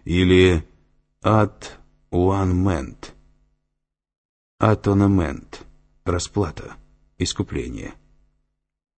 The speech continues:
One, один, единый. Здесь и далее примечание переводчика. Питер приподнял брови. Иудеи и христиане по сей день стремятся к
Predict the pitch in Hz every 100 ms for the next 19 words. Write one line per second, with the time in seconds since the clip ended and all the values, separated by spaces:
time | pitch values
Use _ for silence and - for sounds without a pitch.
0 | _ _ - 87 87 120 131 120 - 98
1 | 85 92 120 113 113 - 113 110 87 131
2 | 60 - _ _ _ _ _ _ _ _
3 | _ _ 82 80 90 120 - - 82 82
4 | 104 117 - 87 78 - 73 69 - 87
5 | 82 55 - - - - _ _ _ _
6 | _ _ _ _ _ - 92 80 76 -
7 | 85 82 78 78 76 80 80 71 50 50
8 | - _ _ _ _ _ _ _ _ _
9 | _ _ 90 90 92 98 120 110 - 98
10 | - 120 110 104 95 92 113 101 117 95
11 | 80 80 73 76 78 - 76 -